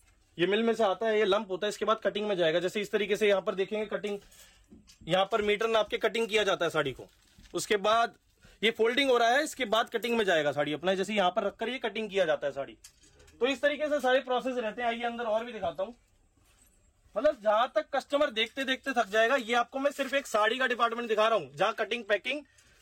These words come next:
सारा होता है चीजें। इसके अलावा थान के सूट का अलग department है, कढ़ाई के सूटों का अलग department है।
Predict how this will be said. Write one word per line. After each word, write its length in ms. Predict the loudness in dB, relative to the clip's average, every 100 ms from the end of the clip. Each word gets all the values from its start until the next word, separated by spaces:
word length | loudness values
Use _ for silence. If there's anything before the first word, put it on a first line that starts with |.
| _ -2
सारा 240 | 2 4
होता 260 | 2 2 2
है 100 | 0
चीजें। 300 | -2 -4 -4
इसके 240 | -4 0
अलावा 260 | 2 4 2
थान 340 | 0 0 0
के 120 | -2
सूट 180 | -10 -4
का 80 | 0
अलग 220 | 2 0
department 480 | -2 0 0 -2 -2
है, 80 | 0
कढ़ाई 260 | 2 0
के 120 | 0 -4
सूटों 260 | 0 2
का 80 | 4
अलग 180 | 2 0
department 500 | 0 0 0 -6 -6
है। 140 | -8